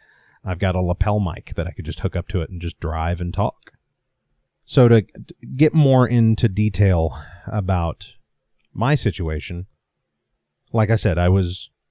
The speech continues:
adopted after about a week from being born, and then I've simply been raised with the life I have. Uh, I've, I've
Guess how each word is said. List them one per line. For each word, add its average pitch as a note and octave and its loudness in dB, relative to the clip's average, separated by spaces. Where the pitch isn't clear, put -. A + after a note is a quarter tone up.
adopted F#2+ -2
after G#2 -2
about F#2 0
a G#2+ 0
week G2+ -4
from F#2 -4
being F2+ -2
born, F#2+ 0
and F#2 -2
then F2+ -2
I've E2+ -6
simply F#2 -2
been G2 0
raised G#2 0
with G2+ 0
the G2+ -4
life F2+ -2
I E2+ -2
have. - -12
Uh, - -14
I've, - -14
I've D2 -12